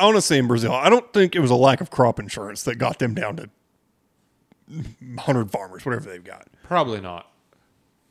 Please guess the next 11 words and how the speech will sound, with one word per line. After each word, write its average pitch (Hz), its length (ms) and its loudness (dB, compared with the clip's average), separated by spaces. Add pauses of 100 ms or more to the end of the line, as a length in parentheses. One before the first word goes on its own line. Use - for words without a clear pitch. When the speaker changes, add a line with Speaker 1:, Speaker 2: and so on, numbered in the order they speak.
(1040)
Speaker 1:
Like, - 160 -20
there 339 140 -12
might 277 160 0
have 262 100 -4
been 247 160 4
some 202 140 4
outside 170 340 8
influence 135 400 4
on 170 140 -2
that - 160 -10
one. 156 100 -16